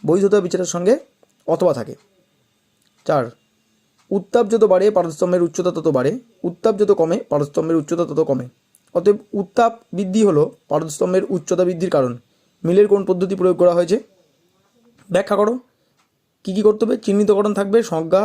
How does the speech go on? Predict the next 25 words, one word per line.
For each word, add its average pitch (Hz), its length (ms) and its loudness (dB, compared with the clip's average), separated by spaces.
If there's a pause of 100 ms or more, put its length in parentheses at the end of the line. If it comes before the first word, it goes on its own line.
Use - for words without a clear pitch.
(100)
আকার, 143 360 -2 (200)
দুটো 151 200 -6
সুবিধা, 180 260 0
দুটো 165 200 -4
অসুবিধা। 131 280 -4 (580)
অথবা 170 300 2 (500)
মিলের 196 300 2
সহপরিবর্তন 214 720 -2
পদ্ধতি 196 380 0
ব্যাখ্যা 190 240 2
করো। 202 180 0 (640)
কী 185 100 -6
কী 202 80 0
করতে 208 240 4
হবে? 247 120 0
সংজ্ঞা, 175 420 0
আকার, 175 420 0
দৃষ্টান্ত, 170 420 -2 (460)
দুটো 160 140 -4
সুবিধা, 185 300 0
দুটো 175 200 2
অসুবিধা। 135 340 -4 (640)
অথবা 202 240 2 (100)
আর 196 60 2
একটা 202 160 0